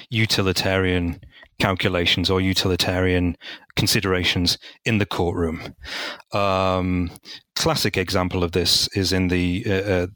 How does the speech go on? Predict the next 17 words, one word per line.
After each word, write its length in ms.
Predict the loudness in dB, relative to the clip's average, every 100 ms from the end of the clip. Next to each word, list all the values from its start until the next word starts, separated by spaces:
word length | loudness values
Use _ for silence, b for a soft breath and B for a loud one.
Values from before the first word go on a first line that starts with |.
| 0
the, 120 | 0 0 -10 _
the 260 | -2 0 0 -2
German 340 | -2 0 2 0
Constitutional 800 | 0 0 0 0 2 0 0 -4 -6 B B B B _ -4
Court, 600 | 0 2 2 0 0 -2 B B B B
um, 680 | -4 0 2 2 2 0 0
where 600 | 0 2 2 2 0 -2 -6 B B -2 -2 -2 _ _
Germany's 720 | -2 0 2 2 0 0 0
Aviation 760 | 0 0 2 2 2 0 0 0
Security 760 | 0 -2 -2 -2 0 0 -2
Act 440 | -2 -4 0 0 0 B B B
was 160 | -2 0
intended 480 | 0 0 0 0 0
to 380 | 0 0 0 -4 B B B -20 -18 -6
authorize 1000 | 0 0 -2 -2 0 0 0 -2 -2 -2
the 80 | 0
state 640 | 0 2 0 0 -2 -2